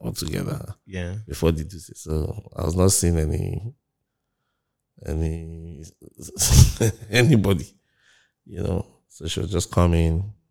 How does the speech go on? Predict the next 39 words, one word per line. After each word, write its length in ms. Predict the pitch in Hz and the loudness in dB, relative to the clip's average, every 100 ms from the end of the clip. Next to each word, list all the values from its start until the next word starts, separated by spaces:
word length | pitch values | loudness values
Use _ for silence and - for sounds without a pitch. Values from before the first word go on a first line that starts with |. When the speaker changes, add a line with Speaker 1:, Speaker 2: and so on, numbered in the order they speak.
| _ _ _ | _ _ _
Speaker 1:
One 220 | - 90 87 | -4 2 4
of 60 | |
my 140 | 85 78 | 4 2
friend, 500 | 82 85 80 80 - | 0 2 0 -4 -4
Charles, 380 | - 90 85 | 0 2 0
said, 240 | - 80 78 - 123 | -2 -4 -6 -10 -20
"Wetin 200 | - 92 | -14 -4
dey 60 | 85 | 2
worry 240 | 85 82 | 2 2
this 200 | 82 - | -2 -4
woman?" 200 | 73 71 - _ - | -4 -4 -10 _ -6
Speaker 2:
That's 320 | 117 - - | -4 -4 2
Charles 280 | 139 127 120 | 4 6 4
of 140 | 101 | 0
Play? 300 | 110 110 165 - _ | 0 0 0 -8 _
Speaker 1:
No, 140 | - 80 | -4 -2
no, 100 | 82 | -2
no, 120 | - | -6
no. 100 | - - | -10 -10
Charles 180 | - - | -6 -2
Speaker 2:
Okay, 40 | |
Speaker 1:
of 60 | 98 | 0
Speaker 2:
another 160 | 98 95 | 0 -2
Speaker 1:
Play. 80 | 104 | -2
Speaker 2:
Charles, 160 | 85 | -2
Speaker 1:
My 40 | 85 | -2
Speaker 2:
okay. 80 | - | 2
Speaker 1:
childhood 340 | 87 82 73 | 2 2 -4
friend, 240 | - 71 | -10 -10
yeah. 160 | - - _ 92 | -10 -12 _ -14
Speaker 2:
Okay. 160 | 90 92 _ _ _ _ _ | -14 -16 _ _ _ _ _
Speaker 1:
I 80 | 120 | -20
was 200 | 80 82 85 | -18 -14 -6
like, 120 | 85 | 0
"Wetin 220 | 87 101 87 | 0 0 0
dey 60 | |
worry 200 | 85 82 | 0 0
this 160 | 87 90 | -2 -6
woman?" 420 | 80 - 107 | -10 -12 -12